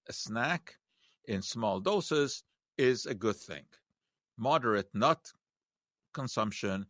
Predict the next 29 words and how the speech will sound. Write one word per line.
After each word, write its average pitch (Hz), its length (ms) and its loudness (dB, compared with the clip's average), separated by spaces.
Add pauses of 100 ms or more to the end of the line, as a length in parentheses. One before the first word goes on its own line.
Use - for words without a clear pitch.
(220)
is - 160 -4
something 107 480 -4
that 90 180 -2
I 90 80 -2
think 98 540 -8
anyone 107 420 -2
familiar 92 640 -2
with 85 380 -6
the 85 240 -10
tenets 95 340 -6
of 85 100 -12
nutrition 90 680 -8 (100)
can 90 360 -6
recommend. 87 640 -8 (1400)
All 240 200 10
right, 233 320 12
I 156 140 12
do 208 400 6
actually 196 440 8
have 170 300 10
an 180 140 6 (120)
answer 196 480 4
to 165 140 0
my 151 240 6
question 139 1040 6
about 127 480 4
the 127 400 2
Wagner, 156 920 2 (180)
uh, 131 440 6